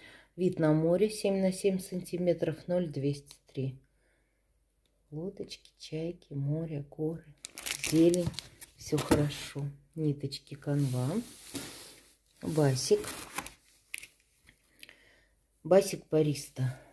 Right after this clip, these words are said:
Вот он, видите, варит кофеек. Фартук у него модный, колпак. Бабочка,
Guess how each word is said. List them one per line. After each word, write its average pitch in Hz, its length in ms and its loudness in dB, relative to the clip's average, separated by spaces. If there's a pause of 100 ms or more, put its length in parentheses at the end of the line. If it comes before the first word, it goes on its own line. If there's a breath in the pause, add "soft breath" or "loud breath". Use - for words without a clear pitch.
(120)
Вот 123 200 -10
он, 135 140 -4
видите, 156 360 -8
варит 135 340 -2
кофеек. 147 680 -6 (640 soft breath)
Фартук 185 440 -6
у 175 40 -4
него 160 280 -2
модный, 156 480 -2
колпак. 143 720 -4 (1400)
Бабочка, 170 840 -2